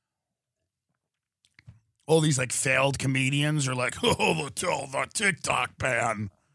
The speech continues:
The TikTok ban. Ha ha, kids." It's like, those kids never have to work again for a day in their life.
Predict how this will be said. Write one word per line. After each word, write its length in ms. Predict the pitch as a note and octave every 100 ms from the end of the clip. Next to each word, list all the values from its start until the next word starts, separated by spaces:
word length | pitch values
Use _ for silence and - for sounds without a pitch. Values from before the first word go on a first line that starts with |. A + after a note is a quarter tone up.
| _ _ _ _ _ _ _ -
The 180 | D3 C3+
TikTok 560 | - A3 E3+ F3 D3+ B2
ban. 380 | D#3+ D3 C#3+ C#3
Ha 280 | A3+ G#3+
ha, 380 | F3 A#3 G3+ D#3+
kids." 400 | - D#3 D3+ D3+
It's 140 | D#3+ -
like, 200 | D#3+ C3 - - - -
those 420 | C3 G3 D4+ C#4 -
kids 640 | - G3+ A#3+ D4 A3+ -
never 580 | C#3+ D#3+ E3 F#3+ G#3+ B3+
have 140 | A3
to 100 | G3
work 300 | F#3 F#3 F3
again 300 | F3 D#3+ D3+
for 120 | C3+ D#3+
a 60 |
day 240 | C#3 D#3+ D3
in 80 |
their 100 | C3
life. 500 | A#2 F2+ - - -